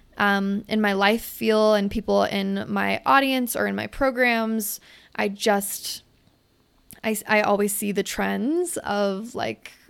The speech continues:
just the collective energy. Um, and right now everyone's kinda going through it. <laughs> So if you're not in a sphere or community where you can see that everyone else is going through it,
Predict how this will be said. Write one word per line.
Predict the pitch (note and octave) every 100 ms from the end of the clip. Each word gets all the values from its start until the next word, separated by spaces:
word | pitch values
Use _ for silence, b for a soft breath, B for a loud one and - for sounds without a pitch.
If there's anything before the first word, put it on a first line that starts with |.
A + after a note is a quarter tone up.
| _ _ - - -
just | A#3 -
the |
collective | A3 G#3+ G#3+ G#3+
energy. | G3 G#3 A3+ C4+ D#4+ E4+ B B B B B _
Um, | A#3 A#3 A#3 A#3 A#3
and | B3+ B3+
right | C#4+
now | D#4+ G4
everyone's | - D#4+ F4 F4 E4+
kinda | E4+ E4
going | E4 E4 E4
through | E4+ D#4+
it. | B3 - -
<laughs> |
So | - - C#4 D4 G#3 G#3
if | - A#3+ A3
you're | A#3+ B3
not | A3+ G3+ G3+ - -
in | - G#3 G3+ G#3 B B B -
a | G3 G#3+ -
sphere | - - - G#3+ G#3 G3+ G3+
or | - G3+
community | - G#3+ G3+ G3 G3+ A3+ A#3+ B3+
where | A#3+ G3+ G3+ G3+ G3+ G3+ B B B _ _ _ _ -
you | G3 G3 A3 G3+ G#3+ G#3 G#3 G3+
can | - G#3
see | - - F#3 G3
that | G#3 G#3
everyone | F#3+ G3 G3
else | G3+
is | A#3
going | A#3+ B3 A#3+
through | C4+ C#4
it, | C#4+ -